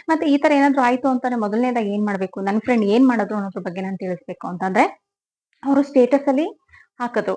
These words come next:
"ಈ ತರ ನಾನು ಸಾಲನ ತಗೊಂಡಿದ್ದೆ, ಅದಾದ್ಮೇಲೆ ನನ್ಗೆ ಈ ತರ ಫೋನ್ಸ್ ಬರಕ್ ಸ್ಟಾರ್ಟ್ ಆಯ್ತು, ಅದಾದ್ಮೇಲೆ ನನ್ ಬಗ್ಗೆ ಕೆಟ್ಟ ಕೆಟ್ಟ ಸುದ್ದಿಗಳು ಹರಡ್ತಾ ಇದೆ,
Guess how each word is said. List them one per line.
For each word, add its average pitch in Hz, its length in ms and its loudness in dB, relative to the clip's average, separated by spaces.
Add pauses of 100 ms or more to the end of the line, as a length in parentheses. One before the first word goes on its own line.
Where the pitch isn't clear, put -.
(120)
"ಈ 220 80 -2
ತರ 220 220 0
ನಾನು 208 300 0 (200)
ಸಾಲನ 226 400 2
ತಗೊಂಡಿದ್ದೆ, 220 520 0 (380)
ಅದಾದ್ಮೇಲೆ 247 400 4
ನನ್ಗೆ 220 200 0
ಈ 202 60 -10
ತರ 202 220 -2
ಫೋನ್ಸ್ 202 260 -4
ಬರಕ್ 190 240 -4
ಸ್ಟಾರ್ಟ್ 185 200 -6
ಆಯ್ತು, 185 240 -8
ಅದಾದ್ಮೇಲೆ 233 460 2
ನನ್ 214 220 0
ಬಗ್ಗೆ 208 220 0
ಕೆಟ್ಟ 247 280 -2
ಕೆಟ್ಟ 240 200 0
ಸುದ್ದಿಗಳು 208 460 0
ಹರಡ್ತಾ 185 340 0
ಇದೆ, 220 180 -4